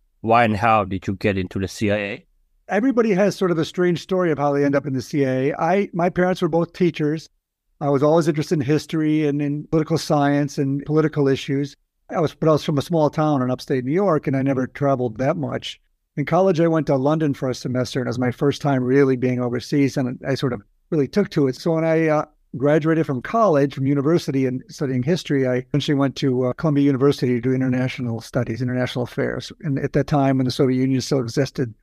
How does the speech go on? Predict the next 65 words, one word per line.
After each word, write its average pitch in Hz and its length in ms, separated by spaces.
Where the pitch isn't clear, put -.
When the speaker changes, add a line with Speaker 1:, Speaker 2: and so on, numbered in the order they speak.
Speaker 2:
a 143 60
lot 135 80
of, - 200
you - 140
know, 135 80
study 131 300
on 131 140
arms 131 300
control 127 600
and 127 200
Soviet 131 300
Union 135 320
and 127 100
things 135 220
like 147 160
that. 147 200
And, 202 140
and 160 160
so 190 140
the 175 80
C 214 200
I 214 180
A 196 60
was 175 140
one 160 160
of 180 80
the 185 80
places 170 540
that, 165 180
you 175 80
know, 143 400
that 143 120
you 147 140
could 139 160
go 156 120
to 151 100
the 143 100
government 147 500
and 139 100
work 143 300
where 156 160
they 139 120
still 160 220
hired 143 460
young 151 300
people. 147 360
I 139 140
did 147 220
some 143 140
work 143 260
at - 80
the 143 80
State 160 320
Department, 180 560
and 147 100
the 147 60
State 156 220
Department 151 380
was, 147 320
intelligence 151 540
shop 147 300
was 135 320
great, 143 360
but 139 160
what 139 200